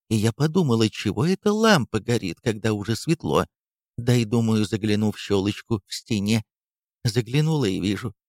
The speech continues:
Хэшан сидит на постели, а все его тело охвачено огнем. Потом он вдруг тряхнул головой,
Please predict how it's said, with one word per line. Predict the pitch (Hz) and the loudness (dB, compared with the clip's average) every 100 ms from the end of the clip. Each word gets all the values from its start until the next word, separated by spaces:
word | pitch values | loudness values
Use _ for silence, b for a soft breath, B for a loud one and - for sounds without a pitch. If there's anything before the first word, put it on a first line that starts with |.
| _ | _
Хэшан | 139 127 - 131 - | 0 0 0 -2 -2
сидит | - 110 117 - | -4 -2 -2 -2
на | 110 | -2
постели, | 117 110 - 160 113 101 _ _ _ - | 0 0 0 2 2 -2 _ _ _ 0
а | 117 | 0
все | - - 139 | 0 -2 0
его | 127 113 113 131 | 0 -2 0 0
тело | - - 160 151 131 110 98 _ _ | 0 -4 -4 -2 0 -2 -2 _ _
охвачено | 165 151 - 131 104 - 85 87 | 0 0 0 -2 -2 -4 -6 -4
огнем. | 85 98 101 139 131 - _ _ _ _ _ _ _ _ _ - | -4 -2 2 2 0 -4 _ _ _ _ _ _ _ _ _ -8
Потом | 104 - 165 143 | -6 -2 0 2
он | 139 | 0
вдруг | 117 151 156 | -2 -2 -4
тряхнул | - 135 - 135 131 | -4 -6 -4 -2 -2
головой, | 110 127 143 170 156 | -2 -2 0 0 -2